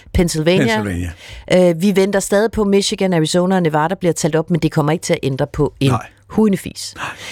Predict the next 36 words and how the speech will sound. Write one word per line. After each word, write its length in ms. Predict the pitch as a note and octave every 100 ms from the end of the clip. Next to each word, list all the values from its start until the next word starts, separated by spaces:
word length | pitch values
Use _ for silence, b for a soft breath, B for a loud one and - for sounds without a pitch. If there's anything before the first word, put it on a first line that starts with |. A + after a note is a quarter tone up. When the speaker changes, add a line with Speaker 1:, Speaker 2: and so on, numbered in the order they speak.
| B -
Speaker 1:
Giv 220 | D4 B3+
os 120 | C4
lige 160 | A3+ A3
overskrifterne 560 | E3+ F#3 F3+ - F3+ E3+
på, 300 | - E3+ - D3
hvorfor 460 | D#3+ F#3 D3 D3 _
amerikanerne 680 | - D#3 D3 C#3 - C3+ C3 _
har 160 | - D3
valgt 280 | A#2+ - - -
Donald 180 | C#3 B2+
Trump 240 | - A#2+ -
igen. 240 | A2 G#2 - _ _ - C#3+
Speaker 2:
Du 80 |
lagde 180 | B2+ A#2+
selv 220 | - C3
ud 120 | B2+ A#2+
med 200 | A2+ A2+
den, 100 | A#2+
"It's 160 | A2
the 100 | A#2
economy, 380 | G#2+ A2 A#2 A2
stupid." 340 | G2+ G2+ F#2 G2 -
Speaker 1:
Mm. 280 | D3+ A#2+ A#2 B B B
Speaker 2:
Det 80 | C#3
var 80 | D3
den 80 | C#3
ene 220 | D3+ D#3+
ting, 260 | - E2+ -
øh, 400 | B2 A#2 A#2 A2+
nemlig 460 | A#2+ B2+ C#3 C3 A#2 _ - _ _ -
hverdagsøkonomien, 1080 | A#2 A#2+ B2+ C#3+ - A#2 A#2 G2 F#2+ G#2+ A#2
når 80 | A#2
folk 240 | - -
sidder 160 | - A2
hjemme 260 | G#2 A2
ved, 300 | A#2 G#2+ A#2